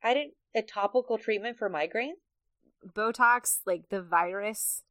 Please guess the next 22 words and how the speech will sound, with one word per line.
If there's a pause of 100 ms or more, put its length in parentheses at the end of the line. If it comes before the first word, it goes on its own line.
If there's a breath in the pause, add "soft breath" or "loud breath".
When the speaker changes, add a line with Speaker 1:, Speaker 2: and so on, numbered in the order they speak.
(100)
Speaker 2:
'cause
Botox
is
a
virus, (100)
but,
like, (680)
you
get, (840)
like, (560)
thirty
times
more
than
what
you
would
get
to
treat
wrinkles. (840)
But